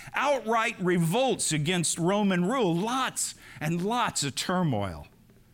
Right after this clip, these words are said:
Guys, were it not God's doing, it would be laughable. Laughable to start a faith community in the middle of all that, right?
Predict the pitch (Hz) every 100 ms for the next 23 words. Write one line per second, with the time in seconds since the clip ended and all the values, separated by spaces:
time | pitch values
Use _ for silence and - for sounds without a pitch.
0 | - - - - - - - - - -
1 | - - - - - - - - - -
2 | 156 226 196 190 196 196 196 220 170 143
3 | 208 226 175 151 143 143 156 220 254 262
4 | 220 262 254 247 - - 226 269 294 302
5 | 311 196 135 120 95 78 - - - -
6 | - - - - - 220 285 311 208 165
7 | 151 135 139 - - 240 220 160 - 170
8 | 165 - 165 160 190 156 117 107 110 120
9 | 143 175 156 113 110 131 156 143 127 139
10 | 101 - - - - - - 135 277 311